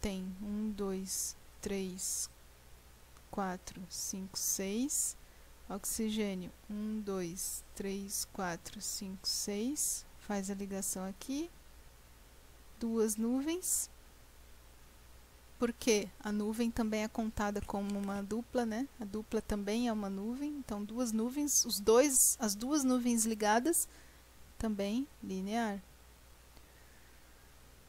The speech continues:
Outra molécula que tem aqui, o N F três, vamos desenhar. N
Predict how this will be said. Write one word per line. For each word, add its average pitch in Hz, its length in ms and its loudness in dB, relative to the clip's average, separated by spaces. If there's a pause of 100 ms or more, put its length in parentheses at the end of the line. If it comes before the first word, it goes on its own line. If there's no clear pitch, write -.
(1160)
Outra 214 260 2
molécula 233 440 4
que - 80 -8
tem 226 160 0
aqui, 220 320 -2
o 185 80 -2
N 208 240 0
F - 220 -4
três, 185 400 2
vamos 196 200 -4
desenhar. 202 600 -2
N 202 460 0